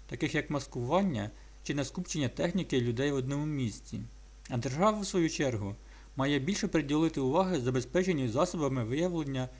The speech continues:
дронів та реп. Благо, такі системи в нашій країні є.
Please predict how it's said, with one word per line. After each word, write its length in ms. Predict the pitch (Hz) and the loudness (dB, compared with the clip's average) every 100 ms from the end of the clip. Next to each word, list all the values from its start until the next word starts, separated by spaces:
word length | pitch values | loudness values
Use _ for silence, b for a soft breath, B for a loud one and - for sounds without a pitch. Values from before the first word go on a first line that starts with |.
| B 127 | B 0
дронів 360 | 135 170 170 | 2 4 2
та 180 | - 175 | 2 4
реп. 280 | 165 110 - - - - - B B - | 4 2 0 -12 -14 -20 -20 B B -6
Благо, 300 | 123 180 196 | 0 2 2
такі 260 | 175 165 170 | 0 -2 -4
системи 460 | 135 - 196 190 | -6 2 4 4
в 60 | 123 | 2
нашій 240 | 156 170 | 0 -2
країні 420 | 165 139 160 170 | -2 0 0 0
є. 340 | 165 120 101 | 2 0 0